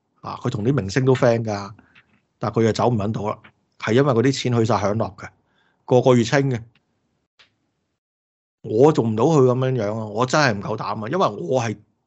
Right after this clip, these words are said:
執返身彩，我走得到係執返身彩，咁我更加要刻苦自己啦，啊，呢個其一啦。其二，咁如果我唔做，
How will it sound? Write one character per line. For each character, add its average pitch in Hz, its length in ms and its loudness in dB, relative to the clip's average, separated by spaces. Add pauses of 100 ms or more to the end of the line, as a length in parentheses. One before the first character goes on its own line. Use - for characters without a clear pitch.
(120)
執 165 160 -4
返 143 280 -2
身 143 200 -2
彩， 117 160 -10 (380)
我 139 80 -2
走 110 200 -2
得 143 120 -2
到 - 160 -4
係 120 140 2
執 117 140 -8
返 117 140 -6
身 110 160 -12
彩， 110 80 -18 (1040)
咁 160 160 0
我 151 80 4
更 131 220 0
加 151 180 6
要 120 280 -2 (220)
刻 - 200 -4
苦 117 240 -12
自 123 120 -14
己 98 200 -12
啦， 110 460 -10 (280)
啊， - 320 -16
呢 151 120 -8
個 147 60 0
其 95 180 -12
一 101 40 -8
啦。 120 380 -4 (1500)
其 - 120 -8
二， 113 460 -2
咁 185 160 -2 (1160)
如 135 200 2
果 185 100 0
我 120 160 4
唔 101 180 -4
做， 95 380 -6